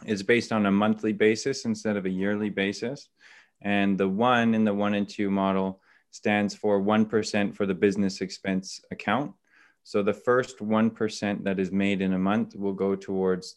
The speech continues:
business expenses, employee wages, administration costs, regulatory expenses, you know, office overhead. And then the two in the one and two model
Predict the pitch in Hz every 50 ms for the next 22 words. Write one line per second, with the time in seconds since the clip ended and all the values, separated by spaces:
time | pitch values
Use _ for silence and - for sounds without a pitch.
0 | _ _ - 101 95 101 98 92 95 - 95 95 - - 113 110 107 107 - 110
1 | 107 101 95 101 98 95 - 101 98 98 98 95 92 98 95 95 92 92 95 95
2 | 95 87 92 90 90 95 95 98 95 95 - - 98 95 92 - 104 95 92 -
3 | - 95 92 92 92 90 90 - - _ - - - - - - 90 98 101 101
4 | 98 101 95 95 95 - 98 95 95 92 92 - - 92 92 90 - - 92 92
5 | 90 90 85 - - _ _ - - - _ _ - 90 95 92 90 - - 101
6 | 101 101 - 104 98 - - 104 95 95 92 98 95 95 95 92 95 101 98 -
7 | - - 98 98 98 98 98 98 98 92 - - 90 95 - - - - 135 139
8 | 135 117 110 107 107 101 101 101 101 101 98 98 95 - - 101 98 95 95 95
9 | 90 95 92 92 92